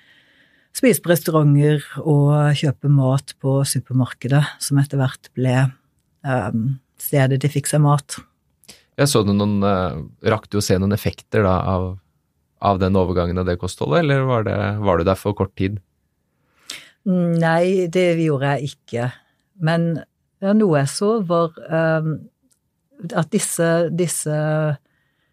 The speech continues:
Speaker 1: myndighetspersonene som kom sørfra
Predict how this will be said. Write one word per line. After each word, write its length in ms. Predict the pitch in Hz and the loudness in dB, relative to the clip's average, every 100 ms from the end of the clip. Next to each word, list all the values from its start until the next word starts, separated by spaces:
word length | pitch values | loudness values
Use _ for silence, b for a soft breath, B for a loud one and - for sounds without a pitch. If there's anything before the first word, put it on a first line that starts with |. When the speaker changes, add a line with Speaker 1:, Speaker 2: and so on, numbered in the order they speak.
| _ _ _ | _ _ _
Speaker 1:
myndighetspersonene 1040 | 165 180 151 139 131 135 135 151 143 151 160 | 0 2 2 0 -2 -4 -4 0 2 2 0
som 140 | 165 | -2
kom 120 | 165 160 | -2 -2
sørfra 520 | - 131 - - | -2 -2 -2 0